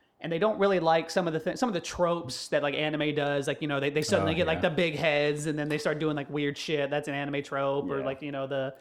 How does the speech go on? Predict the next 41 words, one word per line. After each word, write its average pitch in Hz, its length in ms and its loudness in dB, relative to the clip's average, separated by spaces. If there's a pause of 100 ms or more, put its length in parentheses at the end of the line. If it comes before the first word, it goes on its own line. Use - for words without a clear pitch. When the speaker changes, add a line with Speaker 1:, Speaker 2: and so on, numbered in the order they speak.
Speaker 2:
All 104 120 -2
the 98 80 -2
big 98 180 -2
Speaker 3:
The 95 80 2
Speaker 2:
titties. 92 80 2
Speaker 3:
nosebleed. 104 840 2
Speaker 1:
Yeah, 196 420 6
just, 185 160 0
like, 196 140 4
all, 202 120 8
all, 208 180 6
like, 233 140 2
the 151 80 0
super 196 500 0
weird 151 420 0
shit. 170 340 0
Like, 156 160 2
and 226 100 2
we 254 100 6
all 240 80 6
know 202 80 6
what 156 80 4
we're 143 80 0
talking 147 180 0
about. 180 100 0
Like, - 140 2
there, 403 100 0
there's 392 180 4
parts 269 220 2
of 190 100 2
anime 170 360 2
that 330 160 4
are 156 100 4
weird. 131 400 -4
Like, 190 140 0
we 240 60 6
have - 100 4
to 180 40 -4
be 143 140 2
honest. 120 320 -2
Like, 196 160 -2